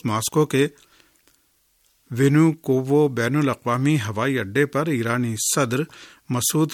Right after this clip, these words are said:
پزشکیان کا استقبال روس کے وزیر توانائی سرگئی سیویلوف اور دونوں ممالک کے درمیان مشترکہ،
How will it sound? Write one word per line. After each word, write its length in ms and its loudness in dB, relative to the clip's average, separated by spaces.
پزشکیان 680 0
کا 240 -2
استقبال 640 -2
روس 240 2
کے 120 4
وزیر 400 2
توانائی 480 0
سرگئی 420 0
سیویلوف 1040 0
اور 160 -2
دونوں 460 0
ممالک 500 0
کے 60 0
درمیان 420 0
مشترکہ، 640 -2